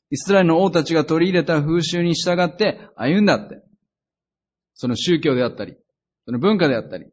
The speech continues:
高きところを使って、だ-、その築いて、そしてその上でその香を焚いたり、生贄を捧げたり。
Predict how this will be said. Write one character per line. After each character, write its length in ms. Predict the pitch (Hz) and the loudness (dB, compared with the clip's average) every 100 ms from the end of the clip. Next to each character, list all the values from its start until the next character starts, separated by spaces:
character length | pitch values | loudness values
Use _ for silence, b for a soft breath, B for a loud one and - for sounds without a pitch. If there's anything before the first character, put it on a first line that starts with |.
| _ _ _ _ _ - | _ _ _ _ _ -4
高 220 | 160 165 | 0 0
き 80 | - | -2
と 140 | 156 | -4
こ 100 | 147 | -2
ろ 200 | 147 139 | 0 0
を 80 | 131 | -2
使 180 | 135 156 | -4 -6
っ 120 | 147 | -4
て、 220 | 208 180 | -4 -4
だ-、 160 | 127 123 | -2 -4
そ 100 | 135 | -2
の 180 | 127 123 - _ | -4 -6 -10 _
築 260 | - 151 185 | -16 -4 -2
い 100 | 147 | 0
て、 360 | 214 170 - - | -2 -6 -10 -10
そ 100 | 151 | -8
し 20 | |
て 60 | 131 | -4
そ 100 | 139 | -2
の 120 | 147 | 0
上 120 | 143 | 2
で 120 | 143 | 0
そ 100 | 123 | 0
の 120 | 127 113 | -4 -4
香 120 | 135 139 | -2 0
を 60 | 139 | 0
焚 140 | 131 | -2
い 60 | 117 | -2
た 100 | 123 | -4
り、 180 | 110 | -6
生 120 | - 123 | -6 -4
贄 120 | 135 | -2
を 60 | |
捧 240 | 120 107 113 | -4 -8 -8
げ 100 | 104 | -8
た 100 | |
り。 100 | 92 | -12